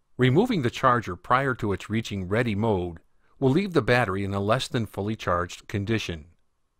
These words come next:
A fully discharged battery could take up to fifteen hours to become fully recharged. A partially discharged battery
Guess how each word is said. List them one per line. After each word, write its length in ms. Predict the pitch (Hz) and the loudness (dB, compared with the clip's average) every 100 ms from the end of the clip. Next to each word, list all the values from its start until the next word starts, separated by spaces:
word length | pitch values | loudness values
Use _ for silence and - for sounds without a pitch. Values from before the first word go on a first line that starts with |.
| _ _ _ _ _ - | _ _ _ _ _ -2
A 60 | |
fully 320 | - 196 214 | 0 4 4
discharged 800 | 143 120 190 - - 95 92 - | 4 4 2 2 2 2 0 -6
battery 520 | 92 101 87 87 90 - - | -2 0 0 -4 -8 -12 -4
could 160 | 143 | -2
take 220 | - 208 - | 2 2 2
up 100 | - | 0
to 100 | 120 | -2
fifteen 480 | - 175 - 151 | -2 -4 -2 -2
hours 360 | 127 120 92 95 | 0 -2 -4 -4
to 80 | 101 | -6
become 340 | 101 - 110 | -2 0 0
fully 300 | - 98 98 | 0 -4 -2
recharged. 840 | 101 110 - 120 113 90 76 - - _ _ _ _ _ _ _ - | -4 -6 -2 0 2 0 -6 -18 -20 _ _ _ _ _ _ _ -12
A 60 | - | -6
partially 460 | - 196 - 120 | 2 2 2 0
discharged 680 | 98 101 - - 90 85 - | 0 -2 -2 -4 -4 -4 -6
battery 460 | 92 87 87 101 | -4 -4 -4 -8